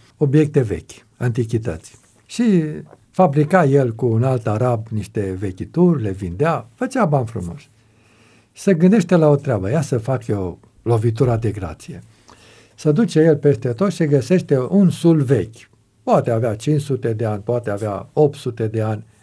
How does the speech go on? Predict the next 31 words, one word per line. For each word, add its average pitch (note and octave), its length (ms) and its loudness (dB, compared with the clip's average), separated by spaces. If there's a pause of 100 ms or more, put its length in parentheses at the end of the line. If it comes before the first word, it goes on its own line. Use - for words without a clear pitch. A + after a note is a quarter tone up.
(140)
Era A3 220 4
vechi, A2+ 380 -6
foarte - 320 -4
vechi. E2 260 -16 (360)
Și - 160 -6
era D#3 360 2 (300)
Tora, G#2+ 480 -2
adică A2+ 500 -4
cărțile A#2 400 -2
lui G#2 240 -4
Moise. F2 380 -14 (340)
Vine F3 260 4
la C3 140 2
Ierusalim A2+ 380 2
și C#3+ 140 -4
spune: A2 360 -6 (180)
„Am C3 340 2
găsit A2+ 520 -8 (320)
originalul A2 720 0
lui G2 180 -6
Moise, E2 520 -18 (280)
scris - 560 0 (220)
de A2 140 -2
mâna A2+ 280 0
lui G#2+ 200 -2
Moise.” E2+ 400 -14 (880)
Vin G#3+ 260 2
toți E3+ 200 4
specialiștii A#2 800 -2
de B2 120 -2
atunci: A#2 480 -6